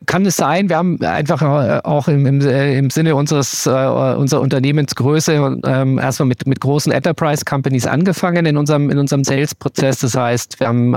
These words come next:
ähm, wir arbeiten für einen der, der größten Konsumgüterhersteller weltweit. Wir arbeiten für eine der größten Brauereigruppen weltweit. Ähm, und also es sind momentan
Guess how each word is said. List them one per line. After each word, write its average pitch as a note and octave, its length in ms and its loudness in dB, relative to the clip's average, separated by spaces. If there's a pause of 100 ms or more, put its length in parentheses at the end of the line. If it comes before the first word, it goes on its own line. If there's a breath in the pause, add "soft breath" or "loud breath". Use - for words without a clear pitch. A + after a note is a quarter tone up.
ähm, A#2+ 300 0
wir A#2 80 0
arbeiten A#2 540 0
für A#2 340 -4 (360)
einen B2+ 220 2
der, A#2+ 100 0 (120)
der B2+ 80 -2
größten B2 340 -2
Konsumgüterhersteller C3 1120 0 (420 loud breath)
weltweit. B2 640 0
Wir A#2+ 80 0
arbeiten A#2+ 280 -2
für A#2+ 320 0
eine B2 160 0
der B2+ 120 0
größten B2 580 -4
Brauereigruppen D3 1040 0
weltweit. B2+ 840 -2
Ähm, A#2+ 560 -4
und B2 300 -2
also B2 160 0
es A#2 80 -8
sind D3 180 0
momentan C#3+ 840 0